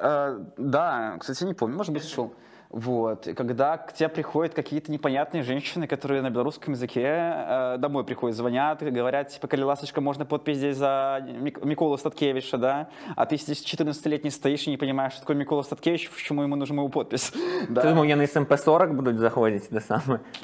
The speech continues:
Speaker 1: Ну, я
Speaker 2: А яны заходят,
Speaker 1: Ну,
Speaker 2: и
Speaker 1: короче, для меня было очень много всего удивительного, и мне это было, конечно, супер интересно. Ну, и потом площадь, конечно, которая казалась тогда,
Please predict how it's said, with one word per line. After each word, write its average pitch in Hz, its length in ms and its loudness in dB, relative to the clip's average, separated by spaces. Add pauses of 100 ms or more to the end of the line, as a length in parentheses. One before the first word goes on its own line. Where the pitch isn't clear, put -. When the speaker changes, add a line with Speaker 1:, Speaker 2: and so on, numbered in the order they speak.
(140)
Speaker 1:
Ну, 135 220 0
я 156 200 2
Speaker 2:
А 120 80 8
яны 139 360 6
заходят, 151 560 4
Speaker 1:
Ну, 139 80 0
Speaker 2:
и - 40 -2
Speaker 1:
короче, 156 460 4
для 151 160 -2
меня 165 420 0
было 156 200 0
очень 160 220 -6
много 160 120 0
всего 160 220 -2
удивительного, 139 720 -2
и 127 180 -4
мне 143 160 -2
это 151 140 -2
было, 147 180 -2
конечно, 151 320 -6
супер - 160 -10
интересно. 131 440 -2
Ну, 175 80 2
и 139 100 0
потом 117 240 -6
площадь, - 320 -4
конечно, 113 400 -4
которая 123 280 0
казалась 123 360 0
тогда, 123 520 0